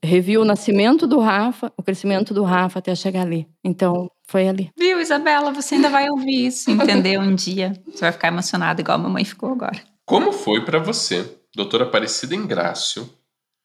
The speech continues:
Speaker 3: a mudança do tradicional para o digital? Colocou na tua cabeça que o momento mudou de tradicional pra digital? Tem isso na tua cabeça? Tem algum ponto, alguma coisa assim?
Speaker 1: Não, as coisas foram acontecendo,
Speaker 3: Uhum.
Speaker 1: né? Não, não foi assim, hoje é tradicional,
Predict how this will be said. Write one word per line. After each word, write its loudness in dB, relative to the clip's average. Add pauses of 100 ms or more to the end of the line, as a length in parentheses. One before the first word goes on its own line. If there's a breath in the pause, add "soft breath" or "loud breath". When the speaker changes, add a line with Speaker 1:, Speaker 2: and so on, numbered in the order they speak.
(160)
Speaker 3:
a 2
mudança 0
do -6
tradicional 0
para -4
o -4
digital? -6 (240)
Colocou 2
na 4
tua -2
cabeça -2
que -4
o 2
momento 0
mudou 0
de -2
tradicional 0
pra -6
digital? -2
Tem -4
isso -6
na -6
tua -6
cabeça? -2
Tem -2
algum -2
ponto, -2
alguma -4
coisa -6
assim? -8
Speaker 1:
Não, 2
as -4
coisas 2
foram 2
acontecendo, 0
Speaker 3:
Uhum. -4
Speaker 1:
né? 4
Não, 4
não 4
foi 2
assim, -2
hoje 4
é 2
tradicional, 0